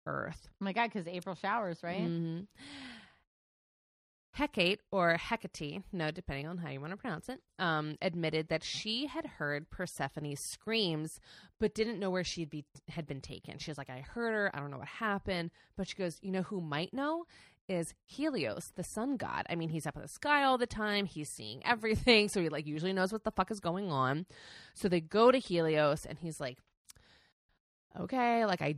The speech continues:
Speaker 1: don't normally disclose what I've seen. <laughs>
Speaker 2: <laughs>
Speaker 1: I'm a very private person. But I've seen your grief. Like, you are really desperate, so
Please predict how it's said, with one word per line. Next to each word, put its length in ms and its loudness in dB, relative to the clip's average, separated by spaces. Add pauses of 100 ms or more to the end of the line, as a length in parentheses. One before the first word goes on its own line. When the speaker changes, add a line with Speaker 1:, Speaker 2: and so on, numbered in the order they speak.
(100)
Speaker 1:
don't 300 2
normally 760 2
disclose 760 0
what 200 -2
I've 160 0
seen. 460 -2 (120)
<laughs> 140 4
Speaker 2:
<laughs> 120 2
Speaker 1:
I'm 260 6
a 40 -2
very 200 2
private 300 2
person. 340 -6 (800)
But 380 10
I've 200 2
seen 420 0
your 140 4
grief. 420 -6
Like, 240 -2
you 640 2
are 280 2
really 480 -2
desperate, 600 -2
so 360 6